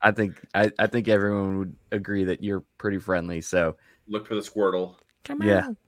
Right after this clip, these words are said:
Speaker 1: Co-, come find the Squirtle. See if you can
Speaker 3: Yeah.
Speaker 1: find him.
Speaker 3: Squirtle will be there.
Speaker 1: Hell yeah. Well, Dana, man, it, it was truly a pleasure chatting with you and hearing all your stories of Boston and hearing how you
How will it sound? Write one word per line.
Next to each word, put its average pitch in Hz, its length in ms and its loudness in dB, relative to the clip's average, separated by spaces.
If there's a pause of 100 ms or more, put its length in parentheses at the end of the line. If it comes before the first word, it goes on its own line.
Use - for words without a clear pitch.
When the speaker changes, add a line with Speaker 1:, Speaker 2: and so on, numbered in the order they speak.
(580)
Speaker 1:
Co-, 104 200 0 (180)
come 107 260 0 (260)
find 101 300 0
the 107 40 -6
Squirtle. 101 520 0 (320)
See - 140 -8
if 95 80 -6
you 104 60 -8
can - 120 -20
Speaker 3:
Yeah. 170 160 8
Speaker 1:
find 95 200 2
him. 95 100 -4 (340)
Speaker 3:
Squirtle 151 380 4
will 123 100 4
be 98 140 -4
there. 98 200 -6 (960)
Speaker 1:
Hell 87 260 -6
yeah. 87 280 -6 (200)
Well, 107 280 2 (480)
Dana, 127 280 6
man, 110 360 2
it, 117 200 2
it 113 40 4
was 120 260 0 (200)
truly 123 360 4
a 107 80 4
pleasure 104 460 2
chatting 98 380 4
with 98 220 -4
you 98 200 0
and 95 120 -4
hearing 95 280 -2
all 95 220 2
your 95 280 0 (560)
stories 127 460 4
of 104 80 -4
Boston 107 720 4
and 95 40 -2
hearing 104 340 -2
how 98 160 2
you 95 320 -2